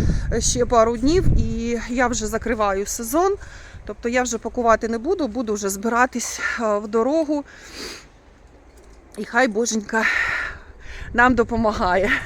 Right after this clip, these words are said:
Ось так, друзі. Дивіться, яблуньки з, з яблуньками. Це яблуня Фрея.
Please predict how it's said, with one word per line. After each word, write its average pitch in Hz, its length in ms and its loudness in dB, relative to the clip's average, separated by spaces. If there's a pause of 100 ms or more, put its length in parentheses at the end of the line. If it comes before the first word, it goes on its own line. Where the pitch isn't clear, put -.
(1400)
Ось 330 280 -2
так, 196 220 -2 (1800)
друзі. 196 420 -6 (1400)
Дивіться, - 440 -10 (400)
яблуньки 330 880 2 (340)
з, 247 80 -6 (1120)
з 240 100 -6
яблуньками. 247 640 0
Це 247 160 -4
яблуня 220 500 0
Фрея. 302 560 4